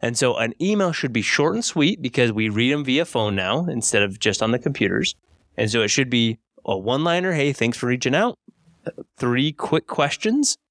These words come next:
that make you, or that, that help get them to understand that whenever you're talking about sales, there's a lot of different things that you might need to know about, right?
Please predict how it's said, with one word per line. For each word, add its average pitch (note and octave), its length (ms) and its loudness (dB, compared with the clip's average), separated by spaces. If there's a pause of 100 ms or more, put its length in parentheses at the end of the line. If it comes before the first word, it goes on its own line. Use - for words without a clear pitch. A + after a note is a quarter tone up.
(380)
that B2 180 4 (240)
make C3 500 0
you, D3+ 440 0 (580)
or A2+ 240 2
that, A2 280 0 (100)
that A#2+ 240 0
help C#3+ 280 -2 (960)
get C#3 180 -2
them C#3+ 160 0
to C#3 60 2
understand B2 580 0
that G2+ 240 0 (320)
whenever A2+ 320 0
you're C3 160 2
talking A#2 400 -4
about A#2 240 0
sales, C3+ 420 0
there's G#2 180 0
a G2 60 -4
lot G2+ 200 0
of G#2+ 80 -2
different A2+ 320 -2
things B2 260 2
that - 140 0 (220)
you G#2+ 120 -2
might G#2 260 0
need A#2+ 260 0
to G#2+ 80 0
know B2 200 -2
about, G#3 320 -2 (380)
right? A#2 320 0